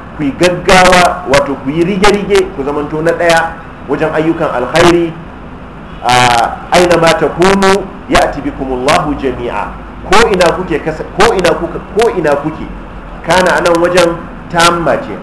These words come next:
Ai, "Aina ma tujadun," ko ina kuke,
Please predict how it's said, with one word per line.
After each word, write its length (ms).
Ai, 220
"Aina 260
ma 240
tujadun," 540
ko 240
ina 160
kuke, 260